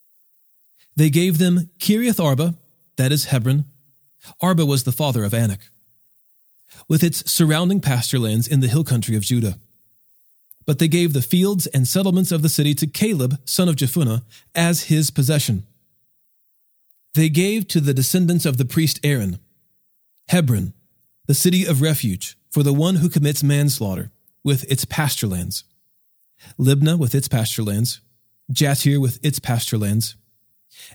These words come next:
Eshtemoa with its pasture lands, Holon with its pasture lands,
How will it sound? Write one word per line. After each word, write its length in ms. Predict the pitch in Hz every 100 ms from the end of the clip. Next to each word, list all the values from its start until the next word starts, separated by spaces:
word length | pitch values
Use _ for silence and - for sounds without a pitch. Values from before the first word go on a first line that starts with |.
| -
Eshtemoa 680 | 175 - 160 143 143 180
with 160 | 165 127 -
its 160 | 160
pasture 400 | - 151 139 -
lands, 400 | 123 117 139 - _ _ _ _ _ _ -
Holon 420 | - 156 139 160
with 200 | 147 139 -
its 220 | 170 -
pasture 400 | - 107 - 104
lands, 380 | 95 101 120